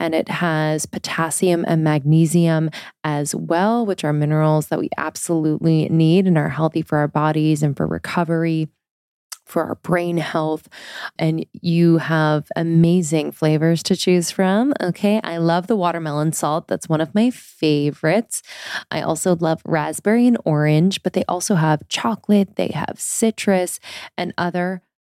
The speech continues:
lovely flavors. There's also one that's unflavored for any of you that just don't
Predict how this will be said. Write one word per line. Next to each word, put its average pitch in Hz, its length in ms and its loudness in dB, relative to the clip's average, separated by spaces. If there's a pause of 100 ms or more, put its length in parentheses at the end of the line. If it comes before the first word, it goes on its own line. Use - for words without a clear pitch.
(160)
lovely 175 960 4
flavors. 151 800 0
There's 170 260 -4
also 160 300 -2
one 185 160 2
that's 214 180 0
unflavored 190 680 -2
for 190 80 0
any 175 260 2
of 170 80 0
you 190 120 2
that 220 140 0
just 226 200 0
don't 208 260 0